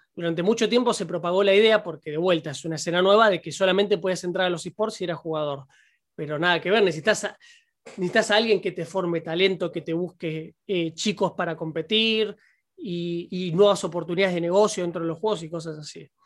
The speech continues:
Eh, pero el,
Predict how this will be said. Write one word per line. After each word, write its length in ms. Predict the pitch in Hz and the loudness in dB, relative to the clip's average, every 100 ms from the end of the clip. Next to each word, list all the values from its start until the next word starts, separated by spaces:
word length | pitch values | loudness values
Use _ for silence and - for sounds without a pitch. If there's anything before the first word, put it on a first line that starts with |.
| _ _ _ _ _ _ _ | _ _ _ _ _ _ _
Eh, 540 | 214 180 170 160 151 151 | 4 6 6 4 2 -2
pero 920 | 165 156 151 147 147 143 143 139 - _ _ _ _ _ _ | -2 0 0 -2 -2 -4 -6 -10 -14 _ _ _ _ _ _
el, 520 | 180 170 170 - 69 | -12 -10 -12 -14 -18